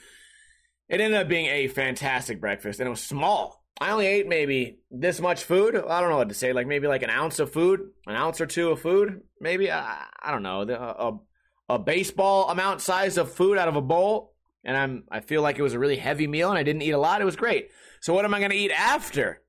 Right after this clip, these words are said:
the podcast? Oh my God, I'm gonna eat something stupid. I feel like getting spicy tonight. Uh, so that's, so I, basically the whole topic is I ate something vegetarian and I liked it.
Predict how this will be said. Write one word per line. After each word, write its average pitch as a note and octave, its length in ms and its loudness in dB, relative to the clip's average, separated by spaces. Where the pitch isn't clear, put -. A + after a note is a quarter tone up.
the C3 80 0
podcast? C#3 680 -2
Oh D#3+ 300 4
my D#3 320 0
God, A2+ 360 0
I'm C3 80 0
gonna C#3+ 120 -4
eat C3 100 -6
something A2+ 260 -4
stupid. - 840 -2
I C#3+ 60 -8
feel C#4 180 0
like G#3 160 2
getting D3+ 140 -2
spicy G#3 720 -2
tonight. A2+ 640 -6
Uh, A2+ 300 0
so B2 140 -2
that's, D#3+ 420 -2
so G3 120 -2
I, G3 120 2
basically F3 380 2
the D3+ 140 0
whole F#3+ 160 2
topic E3 340 0
is C#3+ 120 0
I C#3 60 0
ate F3 160 0
something E3 220 0
vegetarian C#3+ 500 0
and B2+ 100 0
I B2 40 0
liked C3+ 300 0
it. C3 180 0